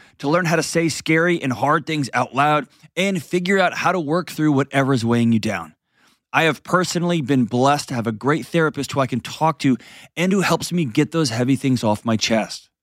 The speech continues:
And if you are thinking of starting therapy, give BetterHelp a try. It's entirely online, it's convenient, it's super flexible, and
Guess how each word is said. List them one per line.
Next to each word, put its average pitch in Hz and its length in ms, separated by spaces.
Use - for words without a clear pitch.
And 131 100
if 131 100
you 160 140
are 214 80
thinking 196 400
of 175 100
starting 147 360
therapy, 147 560
give 170 220
BetterHelp 139 440
a 127 60
try. 92 400
It's 135 160
entirely 170 560
online, 151 600
it's 117 120
convenient, 160 540
it's 117 100
super 180 380
flexible, 139 640
and 165 340